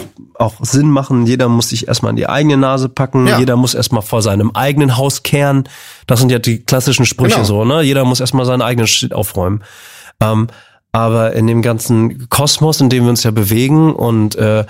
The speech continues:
Speaker 1: wer verdient wie Geld, wer hat das Privileg, auch Gutes zu tun, ähm, ne, wer ist nicht, äh, in der Position, der Hilfe braucht, sondern Hilfe geben kann, sozusagen.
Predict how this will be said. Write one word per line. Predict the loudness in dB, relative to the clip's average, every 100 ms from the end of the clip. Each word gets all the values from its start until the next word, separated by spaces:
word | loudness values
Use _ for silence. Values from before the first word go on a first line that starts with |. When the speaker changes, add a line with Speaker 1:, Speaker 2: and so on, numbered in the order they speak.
| -10 _
Speaker 1:
wer | -4 0 0
verdient | 0 -2 0 2 2 0
wie | 0 0
Geld, | 0 0 0 0 -2 -2
wer | 0 0
hat | -2 -2
das | -2 -2
Privileg, | -6 -2 -2 0 2 2 2 2 0 -6 -10 -2
auch | -2 0
Gutes | 0 0 0 -4 0
zu | 0
tun, | 0 2 4 4 2 -4 -20 _ _
ähm, | 0 2 0 0
ne, | 0 2
wer | 0 0
ist | -2 -2 2 2
nicht, | 2 0 -4 -2
äh, | 0
in | 0 -2 0 2
der | 0
Position, | 2 0 0 0 2 2 2
der | 2 2
Hilfe | 2 2 2 0
braucht, | 0 0 0 2 0 -2 -2
sondern | 2 2
Hilfe | 2 0 0
geben | 0 0 2 0
kann, | 0 0 0 -4 -10 -20 _
sozusagen. | -2 0 2 2 2 0 -2